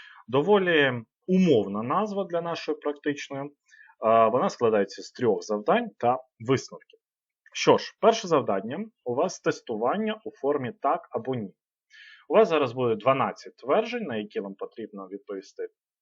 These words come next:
«так це» чи «неправда». Ну, «ні». А я вам продиктую ці завдання, а ви одразу номер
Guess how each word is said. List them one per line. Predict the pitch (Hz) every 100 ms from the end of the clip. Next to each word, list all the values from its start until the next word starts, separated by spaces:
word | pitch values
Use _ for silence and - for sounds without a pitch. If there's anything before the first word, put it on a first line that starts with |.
| _ -
«так | 104 104 -
це» | - 214 247 _ -
чи | - 156 202 - _ _
«неправда». | 113 123 127 98 76 _ _ _ -
Ну, | 107
«ні». | 101 117 - _ _ _ - - - - - -
А | 127
я | 165
вам | 196 139 131
продиктую | 160 147 - 104 95
ці | - 107
завдання, | 127 139 294 262
а | 175
ви | 202
одразу | 151 196 156 - 113
номер | 156 285 277